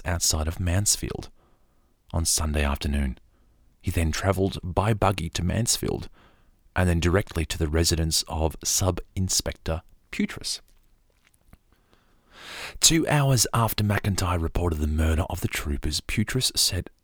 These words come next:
out f-, uh, for camp, accompanied by McIntyre, Constable Allywood, Doctor Reynolds, and five townspeople. They had only two rifles. They reached the camp with the assistance of a guide, Mister Monk, at two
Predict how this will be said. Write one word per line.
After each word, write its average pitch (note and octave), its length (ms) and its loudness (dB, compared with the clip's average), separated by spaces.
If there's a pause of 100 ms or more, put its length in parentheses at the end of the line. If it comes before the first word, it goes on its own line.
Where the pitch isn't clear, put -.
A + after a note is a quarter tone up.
(160)
out F#2 280 -2
f-, - 300 -8
uh, E2+ 280 4
for - 160 -6
camp, D2 400 -2 (400)
accompanied F2 420 0
by E2+ 140 2
McIntyre, D#2+ 640 -2
Constable G2 500 0
Allywood, D2+ 440 -2
Doctor - 280 -2
Reynolds, D#2+ 440 -2 (840)
and F#2 120 0
five D2+ 340 -2
townspeople. - 760 -2 (1200)
They G2+ 140 0
had F2 340 0
only G2+ 220 2
two - 240 -6
rifles. D2+ 640 -4 (880)
They F2+ 100 4
reached B2 300 2
the D#3+ 60 -2
camp D#2 460 -2 (480)
with E2+ 100 -2
the F2+ 60 6
assistance G#2 440 2
of E2+ 180 -2
a G#2+ 40 4
guide, D2+ 440 -2 (100)
Mister - 280 0
Monk, D2+ 340 2
at - 140 -8
two E2+ 260 0